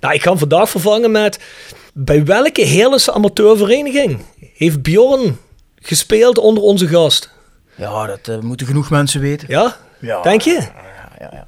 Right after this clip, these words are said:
Speaker 1: Ja? Ah, goed.
Speaker 2: Ja.
Speaker 1: Ja, ik heb gehoord dat je vaak op de bank hebt gezeten, dus of je vaak gespeeld hebt, dat weet ik niet, maar
Speaker 2: Ah,
Speaker 1: je hebt
Speaker 2: dat
Speaker 1: in ieder geval in zijn team gezeten.
Speaker 2: Ja, dat is niet zo.
Speaker 1: <laughs> Is dat niet zo, hè?
Speaker 2: Op een gegeven
Speaker 1: Dat
Speaker 2: moment werd ik gepasseerd, maar ja, toen moest ik natuurlijk bij het bestuur, moest ik aan de stoelpoten van de trainer gaan zagen.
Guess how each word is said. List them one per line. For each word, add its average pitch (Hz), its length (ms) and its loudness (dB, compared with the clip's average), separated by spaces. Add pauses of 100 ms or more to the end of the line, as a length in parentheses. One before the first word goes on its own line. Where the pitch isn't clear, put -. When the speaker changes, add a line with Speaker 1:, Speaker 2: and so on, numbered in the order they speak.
(240)
Speaker 1:
Ja? 254 220 -2 (640)
Ah, 147 240 -4
goed. 135 140 -8
Speaker 2:
Ja. 160 120 0
Speaker 1:
Ja, - 60 2
ik 151 60 0
heb 202 120 0
gehoord 202 300 4
dat 180 120 0
je 151 80 -2
vaak 180 180 0
op 165 80 -2
de 143 60 -6
bank 185 260 0
hebt 156 140 -4
gezeten, 139 340 0
dus 139 80 -2
of 139 100 -4
je 139 80 -4
vaak 156 180 2
gespeeld 160 400 0
hebt, 185 160 -2
dat 135 120 -2
weet 143 180 0
ik 135 80 -4
niet, 180 240 -4
maar 123 160 -4
Speaker 2:
Ah, 143 280 2
Speaker 1:
je 147 60 2
hebt 156 40 4
Speaker 2:
dat 160 100 0
Speaker 1:
in 180 120 2
ieder 233 140 2
geval 220 120 2
in 214 80 2
zijn 196 140 -4
team 233 220 -2
gezeten. 117 480 -8
Speaker 2:
Ja, - 120 -16
dat 107 80 -6
is - 140 -4
niet 139 140 -2
zo. 123 240 -4 (200)
Speaker 1:
<laughs> - 840 -4
Is 233 200 -2
dat 196 100 -2
niet 156 120 -6
zo, - 100 -8
hè? 127 60 -2
Speaker 2:
Op 123 60 -2
een 127 60 0
gegeven 175 140 2
Speaker 1:
Dat 180 100 2
Speaker 2:
moment 180 220 2
werd 175 140 2
ik 170 80 -4
gepasseerd, 180 580 -4
maar 123 220 -4
ja, 131 140 -2
toen 127 120 -8
moest 143 120 -4
ik 147 60 -6
natuurlijk 139 260 -8
bij 135 80 -2
het 127 100 -4
bestuur, 175 420 -6
moest 151 120 -10
ik 127 80 -6
aan 120 80 -4
de 120 80 -6
stoelpoten 143 560 -10
van 120 80 -6
de 120 80 -6
trainer 180 340 -8
gaan 123 160 -8
zagen. 104 420 -14